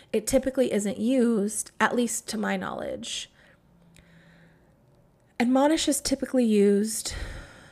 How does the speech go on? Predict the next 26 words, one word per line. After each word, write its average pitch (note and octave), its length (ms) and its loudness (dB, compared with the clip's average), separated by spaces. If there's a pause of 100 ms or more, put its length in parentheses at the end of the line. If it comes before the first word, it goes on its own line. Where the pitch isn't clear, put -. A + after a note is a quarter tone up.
(260)
again, G3 540 0
at - 80 -6
least G#3 260 -4
in G3+ 80 -2
my A#3+ 200 6
experience, - 920 -2 (360)
when A3+ 160 0
you A3+ 100 2
mean G#3+ 180 0
to G#3+ 60 -2
reprimand G3+ 540 -4
someone. - 600 -12 (1080)
Now, A3+ 300 4
it A3 140 -2
can B3 240 -2
also D4 340 2
mean G3+ 640 0 (300)
to G3+ 320 0
warn B3 440 2
someone F#3+ 520 0
or F#3+ 160 -2
to G#3+ 300 -6
urge A3+ 340 0
or G#3 160 -4
encourage G3+ 480 0
someone, F3+ 500 -4